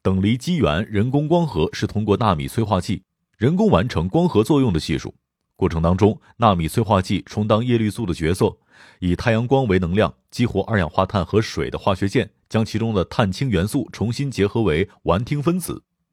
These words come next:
成为碳氢化合物燃料。用清洁的碳氢燃料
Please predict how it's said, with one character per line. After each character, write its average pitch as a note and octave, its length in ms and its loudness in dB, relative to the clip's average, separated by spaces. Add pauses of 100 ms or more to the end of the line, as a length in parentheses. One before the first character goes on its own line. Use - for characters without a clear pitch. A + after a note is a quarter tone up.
(120)
成 C3 140 2
为 B2+ 120 4
碳 C3 280 -2
氢 D3 200 -4
化 D3+ 220 2
合 G2 140 -2
物 A#2 100 2
燃 C#2+ 180 -4
料。 A#2 220 0 (200)
用 G2+ 200 0
清 C3+ 160 -2
洁 F#2+ 140 0
的 F#2 80 0
碳 F#2+ 200 0
氢 A#2 160 -2
燃 F2 200 0
料 G2 220 2